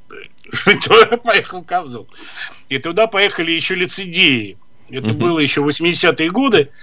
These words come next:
Speaker 1: а, до моего второго прихода в «Машину времени». И, а я с лицедеями знаком с восьмидесятого года, с первой нашей питерской поездки.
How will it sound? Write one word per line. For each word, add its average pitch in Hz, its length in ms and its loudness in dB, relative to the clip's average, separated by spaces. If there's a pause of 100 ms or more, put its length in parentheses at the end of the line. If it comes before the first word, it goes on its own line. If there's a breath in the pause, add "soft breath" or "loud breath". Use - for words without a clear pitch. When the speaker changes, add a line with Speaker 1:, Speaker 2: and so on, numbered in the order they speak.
(640 loud breath)
Speaker 1:
а, 143 380 2
до 135 140 2
моего 151 280 6
второго 156 380 2
прихода 123 520 -6
в 104 80 -10
«Машину 120 420 -2
времени». 175 460 2 (420 soft breath)
И, 156 400 2 (580 soft breath)
а 123 140 4
я 240 140 8
с - 60 0
лицедеями 262 520 2
знаком 226 680 2
с - 100 -6
восьмидесятого 214 680 0
года, 170 300 -2
с - 100 -10
первой 175 340 -2
нашей 156 260 -2
питерской 139 460 -8
поездки. 127 560 -6